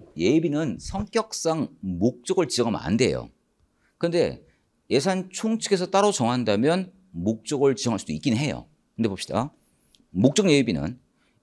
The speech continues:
써있네요. 예산 총칙 등의 미리 사용 목적을 지정해야 하며 따로 세수출 예산에 계상할 수 있다. 맞습니다. 예산으로 계상하는 거죠. 예측할 수 없는 예산 외의 지출 또는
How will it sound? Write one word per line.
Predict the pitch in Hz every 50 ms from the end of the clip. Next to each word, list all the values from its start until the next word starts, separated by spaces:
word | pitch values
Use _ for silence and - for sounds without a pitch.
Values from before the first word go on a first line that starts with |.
| _ _ _ _ -
써있네요. | - 185 208 190 101 67 65 65 - - _ _ -
예산 | 98 120 - 185 180 180
총칙 | - - 226 220 - 226 - - -
등의 | 170 147 147 151 156 143 - - -
미리 | 98 110 113 131 135
사용 | 131 - - 190 196 202 208 196 185
목적을 | - - - - 117 110 127 143 143 131 -
지정해야 | - - - 147 - 110 135 147 135 113 110 120
하며 | 127 135 139 113 80 71 73 87 104 104 82 67 64 62 - _ _ _ _ _ _ _ _ _ _
따로 | - 185 196 185 135 147 160 - _ _ _
세수출 | - - - 190 190 - - 170 135 98
예산에 | 90 98 92 117 156
계상할 | 147 - - 107 92
수 | - -
있다. | 69 - - - - _ _
맞습니다. | - 90 92 - 120 95 - - - - _ _ _ _ _ _ _ _ _ _ _
예산으로 | 87 87 135 139 123
계상하는 | 95 90 107 104 90 76
거죠. | 67 - 90 113 135 - _ _ _ _ _ - - _ _ _ _ _ _ _ _ _ _ _ _ -
예측할 | 87 101 117 - - - - - 220
수 | - - - 190
없는 | 139 120 131 139 147 156 170 180 170 - - -
예산 | 92 92 107 120 - - 165 165 156 107
외의 | 85 92 104 113 117 117 113
지출 | - - 82 - - - 76 78 -
또는 | - 139 113 98 120 147 147 -